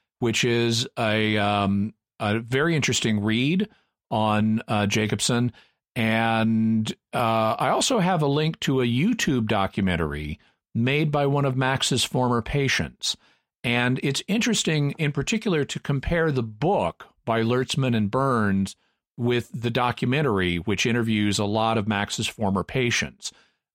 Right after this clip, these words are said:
Um, you get kind of complementary perspectives. Uh, the, the book authors tend to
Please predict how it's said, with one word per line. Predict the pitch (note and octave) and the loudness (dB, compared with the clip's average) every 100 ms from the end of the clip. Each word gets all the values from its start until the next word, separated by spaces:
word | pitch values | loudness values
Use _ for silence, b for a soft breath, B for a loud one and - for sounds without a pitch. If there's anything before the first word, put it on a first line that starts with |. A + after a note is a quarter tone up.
| - | -4
Um, | A2+ A2+ A2+ A2 A2 A#2 - | 0 2 2 2 0 -2 -6
you | C3 | -4
get | C3 F3 E3+ - _ _ _ - | 0 0 -2 -6 _ _ _ -6
kind | E3 D#3+ | -2 0
of | - | -2
complementary | - F3+ F3+ D#3+ D3 C#3+ C3 | 0 0 2 0 0 0 0
perspectives. | A#2+ A2 - D3+ D#3 - F#2+ F2+ - b b b _ | -2 -2 -2 -2 -4 -2 -2 -2 -6 b b b _
Uh, | A2+ G#2+ G#2+ - | 0 2 0 -2
the, | B2 A#2 - - | -4 -4 -6 -6
the | A#2+ | -2
book | A2 - G#3 A3 | -2 -2 -2 0
authors | G#2+ G#2 - G#2 G#2 G2+ - b b _ _ _ _ _ _ | -2 -2 0 0 0 0 -4 b b _ _ _ _ _ _
tend | - G3+ G3+ | -2 0 2
to | E3+ D3+ | 2 -2